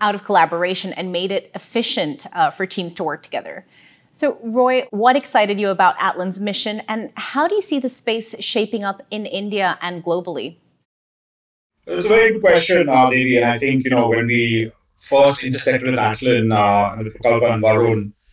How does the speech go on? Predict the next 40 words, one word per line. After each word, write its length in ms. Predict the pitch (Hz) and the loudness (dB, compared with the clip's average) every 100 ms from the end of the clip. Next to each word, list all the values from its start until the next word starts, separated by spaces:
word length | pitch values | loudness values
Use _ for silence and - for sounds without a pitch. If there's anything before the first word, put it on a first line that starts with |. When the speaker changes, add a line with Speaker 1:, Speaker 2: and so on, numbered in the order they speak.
| - - - - | -20 -20 -20 -4
Speaker 2:
uh, 580 | 117 104 104 101 101 - | 2 6 6 6 2 -4
you 60 | 131 | -8
know, 100 | 117 | -2
we 120 | 131 | 2
had 380 | 143 156 143 120 _ | 6 4 2 -8 _
essentially, 760 | - 151 151 165 165 139 131 - | -2 0 2 4 4 4 2 -2
you 80 | 147 | -2
know, 80 | 135 | 0
it 40 | |
was 140 | 131 147 | 0 2
clear 220 | 202 202 | 4 6
to 60 | 170 | 6
us 180 | 170 | 6
that 60 | 170 | 4
there 100 | 151 | 2
were 60 | 147 | 4
two 140 | 170 | 6
major 300 | 139 131 135 | 6 4 2
trends, 320 | 120 117 98 | 2 2 2
right? 220 | 101 104 | 2 0
The 60 | 110 | 0
first 300 | - 147 147 | 2 4 6
trend 160 | 139 131 | 4 2
is, 120 | 120 | 2
of 100 | 113 | 2
course, 520 | 117 113 110 - - _ _ _ | 4 6 4 -2 -8 _ _ _
the 80 | |
rise 280 | 123 123 120 | 4 4 4
of 60 | 117 | 2
big 140 | 117 | 0
data, 260 | 104 104 95 | 0 -2 0
right? 180 | 104 107 117 | 0 0 -2
We've 140 | 117 | 0
basically 400 | 131 120 143 139 | 0 0 2 2
seen 460 | 131 - 143 147 139 | 4 2 2 2 4
how 180 | 127 123 | 4 4
the 80 | |
big 140 | 123 123 | 2 2
data 200 | 120 117 | 4 4
ecosystem 800 | 113 113 - - 123 113 110 | 2 -2 -4 -2 -2 0 -2